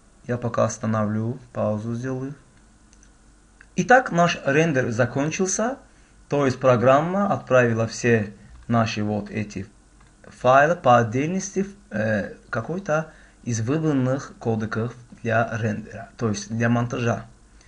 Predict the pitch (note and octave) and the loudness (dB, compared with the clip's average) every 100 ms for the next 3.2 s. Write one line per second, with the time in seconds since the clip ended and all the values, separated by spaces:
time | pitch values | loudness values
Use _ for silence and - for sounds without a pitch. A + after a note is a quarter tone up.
0 | - - - - - - - - _ _ | -20 -20 -20 -20 -20 -20 -20 -20 _ _
1 | B2+ A#2+ A#2 A#2 G#2+ A2+ - - E3 F#3+ | -4 0 2 2 -2 -6 -10 -6 -4 -2
2 | D3+ D#3 D3 C#3 C#3 B2+ - A#2+ A#2+ B2 | 2 2 4 4 2 -2 -2 -2 -2 0
3 | A2+ A2 | -2 -2